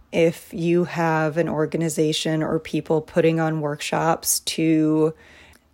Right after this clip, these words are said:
to teach you those skills, I encourage you to do that. These are great skills to have and know when something is, uh, a safe, safe thing to engage in vers-,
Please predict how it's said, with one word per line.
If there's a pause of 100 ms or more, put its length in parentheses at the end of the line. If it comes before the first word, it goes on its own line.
to
teach
you
those
skills, (140)
I
encourage
you
to
do
that.
These
are
great
skills
to
have (1400)
and
know
when
something
is, (560)
uh,
a
safe, (380)
safe
thing
to
engage
in
vers-,